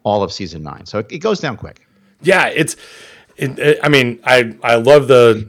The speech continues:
Speaker 2: I, I love the show because of that. Um, and it, you know, and they're, they're quick, you know, six, you know,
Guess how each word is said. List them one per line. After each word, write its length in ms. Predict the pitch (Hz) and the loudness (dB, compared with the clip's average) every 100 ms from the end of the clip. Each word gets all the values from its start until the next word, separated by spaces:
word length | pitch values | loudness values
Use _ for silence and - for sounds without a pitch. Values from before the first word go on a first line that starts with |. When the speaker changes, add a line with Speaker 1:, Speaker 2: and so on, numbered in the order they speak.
| - | -6
Speaker 2:
I, 260 | 117 - | -6 -2
I 20 | 135 | 0
love 200 | 131 127 | 0 0
the 60 | |
show 160 | - 123 | -2 -2
because 280 | 110 123 107 | -2 -2 0
of 80 | 113 | 0
that. 340 | 107 117 - | 0 -4 -6
Um, 320 | 107 101 101 | -8 -8 -8
and 140 | 113 107 | -8 -6
it, 240 | 104 101 _ | -6 -8 _
you 80 | 110 | -14
know, 160 | 95 104 | -12 -8
and 100 | 139 | -4
they're, 160 | 151 127 | -2 -2
they're 220 | - 139 | -2 -4
quick, 380 | - 160 107 - | 2 0 0 -10
you 80 | 120 | -6
know, 220 | 104 98 _ | -6 -6 _
six, 440 | - 110 - - | -12 -10 -10 -16
you 80 | 98 | -14
know, 160 | 92 | -16